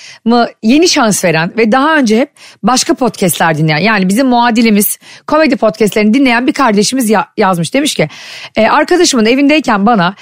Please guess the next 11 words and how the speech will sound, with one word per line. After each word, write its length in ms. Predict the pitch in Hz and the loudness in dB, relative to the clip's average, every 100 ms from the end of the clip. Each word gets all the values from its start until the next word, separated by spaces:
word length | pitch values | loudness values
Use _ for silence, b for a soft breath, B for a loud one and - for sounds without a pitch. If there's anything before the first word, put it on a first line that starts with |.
| B | B
hep 240 | - 294 - | -4 -4 -2
komedi 300 | 269 277 240 | 0 0 0
podcastleri 560 | 233 - 185 196 180 | -2 0 -2 0 0
dinleyip 300 | 165 175 170 _ B B - | 2 2 0 _ B B -2
ama 160 | 254 | 0
sizden 440 | 254 240 214 330 294 | 0 0 0 2 2
başka 260 | 269 - | 0 -2
podcastler 580 | 220 208 - 190 196 180 | -2 -2 -2 -2 0 0
dinleyip 300 | 208 190 180 | 2 2 2
güldüğüm 340 | 269 247 240 | 0 2 2
için 220 | 196 - | 2 -2